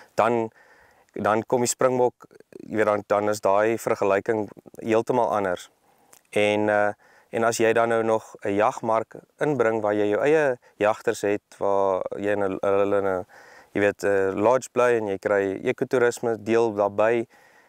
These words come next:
jy weet, dan voeg jy heel waarde toe tot daai springbok wat dit lonend maak om liewer 'n sp-, 'n springbok aan te hou tot 'n skaap. So as jy, eh, die, die,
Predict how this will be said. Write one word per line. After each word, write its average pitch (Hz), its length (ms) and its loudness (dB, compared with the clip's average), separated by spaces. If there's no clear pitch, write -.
jy 104 80 -4
weet, 104 80 2
dan 107 200 0
voeg - 260 -4
jy 131 80 0
heel 110 180 2
waarde 110 400 0
toe 127 180 0
tot 113 160 0
daai 98 140 2
springbok 107 560 -2
wat 101 100 0
dit 98 260 -4
lonend 123 400 2
maak 90 300 -2
om 98 120 -4
liewer 120 220 0
'n 120 80 -6
sp-, - 240 -16
'n 101 60 -4
springbok 113 420 -2
aan 101 200 -4
te - 80 -2
hou 90 280 0
tot 101 160 -2
'n 104 60 0
skaap. 95 360 2
So 131 440 2
as 110 180 -4
jy, 120 400 2
eh, 120 260 2
die, 110 340 0
die, 101 300 -4